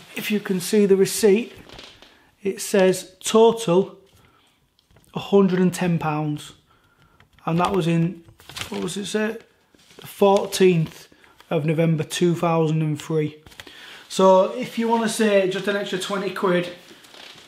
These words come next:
in, you know, twenty years, I don't think that's <laughs> too bad, to be honest. There we go, put my little treasures back in the box.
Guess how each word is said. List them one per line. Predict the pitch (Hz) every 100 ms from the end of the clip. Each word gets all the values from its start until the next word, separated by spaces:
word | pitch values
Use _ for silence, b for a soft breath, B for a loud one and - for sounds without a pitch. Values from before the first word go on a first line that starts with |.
| -
in, | 202 180 175 170 - - -
you | 180
know, | 165 - - -
twenty | - 190 185
years, | 185 165 175 - - - _ _ _ _ _ _ B B B B -
I | 190
don't | 196 196
think | 185
that's | 190 180 -
<laughs> |
too | 214 190
bad, | 180 196 185
to | - 196
be | 170
honest. | 180 170 - - - - _ - - - -
There | 180 170
we | 170
go, | 175
put | 170 208 208
my | 175 170
little | 180 190
treasures | - 165 160
back | 147 170 -
in | 170
the |
box. | 165 170 - - -